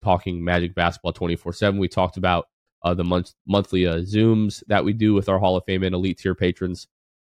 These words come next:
Uh, and then we give a special shout out to our Hall of Fame and elite tier patrons each and every episode. So let's go ahead and start with Court Cousins, Drew Gooden, Armin, Carson Tulo,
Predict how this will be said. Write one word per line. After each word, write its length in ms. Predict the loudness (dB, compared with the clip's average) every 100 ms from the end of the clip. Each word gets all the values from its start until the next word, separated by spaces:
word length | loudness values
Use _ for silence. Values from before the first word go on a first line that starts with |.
| _
Uh, 100 | -4 0
and 80 | 4
then 80 |
we 140 | 4 4
give 200 | 2 0
a 60 |
special 300 | 2 -2 -2
shout 260 | -2 0 2
out 160 | 2 0
to 220 | -4 0
our 180 | 0 0
Hall 240 | 0 0
of 100 | 0
Fame 280 | 0 0 0
and 320 | 0 0 0 -2
elite 340 | -2 0 -2 -2
tier 160 | -6
patrons 520 | -2 -4 -2 -6 -6 -14 _ _ _ _ _
each 220 | 0 0
and 160 | -2 -2
every 260 | 0 0 0
episode. 440 | -2 -2 0 0
So 160 | 0 -2
let's 240 | 0 0
go 120 | 0
ahead 120 | 0 0
and 100 | 0
start 200 | 0 0
with 140 | 0
Court 220 | -4 -2
Cousins, 480 | 2 2 2 -4 -6
Drew 200 | -6 -6
Gooden, 280 | 0 0 0 0
Armin, 340 | 0 0 0
Carson 380 | 0 0 0 -4
Tulo, 380 | -2 2 4 4